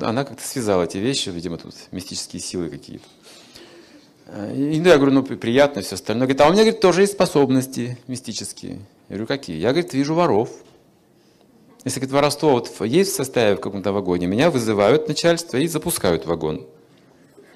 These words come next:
И я нахожу вора. Говорит, уже несколько случаев я сделала таких, м, я нашла вора. А я её спрашиваю: "А как вы это делаете? Как вы это видите?" Она говорит: "Ну, это,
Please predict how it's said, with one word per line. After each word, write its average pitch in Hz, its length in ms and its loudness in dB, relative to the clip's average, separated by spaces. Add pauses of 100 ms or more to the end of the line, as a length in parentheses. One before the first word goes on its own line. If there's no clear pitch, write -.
(140)
И 117 60 0
я 160 120 8
нахожу 139 340 2
вора. 117 180 4
Говорит, 110 180 -2
уже 110 120 -2
несколько 143 320 -2
случаев 113 360 -8
я 110 220 -2 (460)
сделала 92 420 -2
таких, - 540 -14
м, 90 280 -10
я 104 160 -8
нашла 104 440 -10
вора. 104 240 -8 (1000)
А 113 60 0
я 143 100 6
её 170 100 8
спрашиваю: - 480 2
"А 143 120 4
как 151 340 2
вы 92 80 0
это 185 120 -6
делаете? 147 420 -6 (520)
Как 139 200 0
вы 107 60 -2
это 101 120 -2
видите?" 104 380 -6 (720)
Она 104 140 -4
говорит: - 80 -10
"Ну, 190 120 0
это, 185 420 2